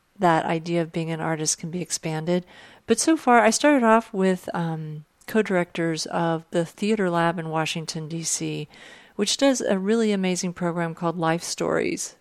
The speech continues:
where they work with vulnerable populations and help them to write and produce and perform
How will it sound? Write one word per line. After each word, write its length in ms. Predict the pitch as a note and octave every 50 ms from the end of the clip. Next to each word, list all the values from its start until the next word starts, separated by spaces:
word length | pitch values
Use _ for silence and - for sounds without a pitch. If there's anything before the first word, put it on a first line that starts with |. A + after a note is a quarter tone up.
| _ _ -
where 220 | F3 E3+ E3+ E3
they 280 | D#3 D#3+ D#3+ D#3+ D#3+ D#3+
work 260 | D#3 D#3+ E3 E3 -
with 140 | F3 - -
vulnerable 480 | F3 E3 E3 E3 E3+ E3 E3+ - E3
populations 960 | - - F3 E3 D#3+ - - E3 E3 E3 E3 E3 D#3+ - - E3+ E3 D#3+ - -
and 260 | - - F3 E3+ D#3+ _ - - - - - _
help 220 | - A3+ B3 - -
them 200 | A#3 G#3+ G3 F#3+
to 240 | - - F#3+ F3+
write 480 | E3+ E3+ F3 F3 F#3 G3 G3+ G3 - - - -
and 160 | F3+ E3 -
produce 420 | - E3 D#3+ F3 F3 F3 F3 -
and 160 | - F3+ E3
perform 720 | - F3+ D#3+ - - G3+ G#3+ A#3+ A3 G3 F#3 F3+ F3+ F3+